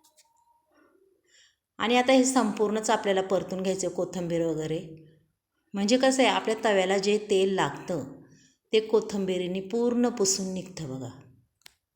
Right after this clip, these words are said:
अशा पद्धतीने अगदी छान भाजून घ्यायचं आहे.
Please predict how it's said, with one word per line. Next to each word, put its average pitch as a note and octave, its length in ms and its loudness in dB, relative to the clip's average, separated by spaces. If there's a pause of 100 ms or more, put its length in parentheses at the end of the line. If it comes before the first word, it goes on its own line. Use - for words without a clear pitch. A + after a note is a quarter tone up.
(800)
अशा C4 240 2
पद्धतीने A3 560 2
अगदी F#3 400 -4
छान G3 420 -4
भाजून F3+ 360 -4
घ्यायचं D3+ 380 -6
आहे. - 360 -16